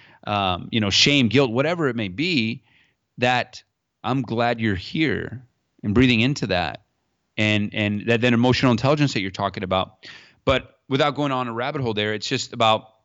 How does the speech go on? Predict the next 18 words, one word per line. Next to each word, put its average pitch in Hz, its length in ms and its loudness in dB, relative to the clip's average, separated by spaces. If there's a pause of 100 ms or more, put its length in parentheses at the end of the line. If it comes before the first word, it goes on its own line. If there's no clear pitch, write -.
(400)
yeah, 135 160 0
it's - 100 -6
a 110 60 2
shadow 147 260 2
because 110 260 2
it's 113 160 0
unconscious. 117 840 -2
And 101 100 2
until 113 220 2
you 127 60 6
bring 127 160 2
it 117 80 0
to 113 80 -2
the 98 80 0
conscious 107 680 2 (640)
mind, 110 720 2
it'll 117 260 2
never, 110 840 2